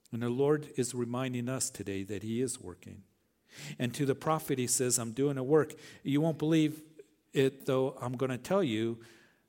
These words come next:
that the way I'm working is the Chaldeans are gonna be used to bring judgment to Jerusalem and Judah." And the response of Habakkuk was, "Why, Lord? Why are you using them? The Chaldeans, the Babylonians,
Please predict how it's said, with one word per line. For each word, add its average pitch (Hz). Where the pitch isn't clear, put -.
that 123
the 135
way 143
I'm 143
working 143
is 110
the 123
Chaldeans 123
are 110
gonna 110
be 110
used 113
to 123
bring 107
judgment 110
to 107
Jerusalem 101
and 95
Judah." 98
And 135
the 135
response 160
of 147
Habakkuk 135
was, 117
"Why, 139
Lord? 113
Why 127
are 180
you 120
using 120
them? 98
The 131
Chaldeans, 143
the 120
Babylonians, 127